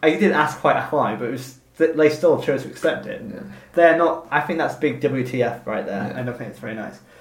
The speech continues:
Speaker 1: As they set the final stones in the wall, the gods celebrated their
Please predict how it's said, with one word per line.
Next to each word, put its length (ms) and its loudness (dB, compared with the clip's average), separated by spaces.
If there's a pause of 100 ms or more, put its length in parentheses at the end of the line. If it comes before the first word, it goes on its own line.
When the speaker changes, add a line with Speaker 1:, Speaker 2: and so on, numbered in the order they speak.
(840)
Speaker 1:
As 260 6
they 160 2
set 220 0
the 60 -4
final 260 4
stones 400 2
in 80 -6
the 60 0
wall, 360 4
the 100 -4
gods 260 4
celebrated 460 2
their 340 2